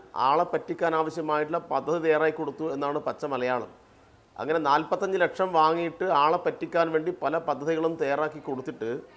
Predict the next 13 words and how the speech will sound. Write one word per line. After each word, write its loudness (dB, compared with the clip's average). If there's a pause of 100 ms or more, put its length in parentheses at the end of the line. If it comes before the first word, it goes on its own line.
(220)
ഇടതുപക്ഷത്തിന് -2
നേരെ 6 (180)
ആ 4 (100)
ആരോപണങ്ങൾ 2
കെട്ടിവെക്കുകയാണ്. -2 (640)
ഏഴര 2
ലക്ഷം -2
രൂപ 0 (560)
നവകേരള 2
മാർച്ചിന് 0 (180)
നൽകിയെന്ന് -2 (100)
ആരാ 4
പറയുന്നത്? -2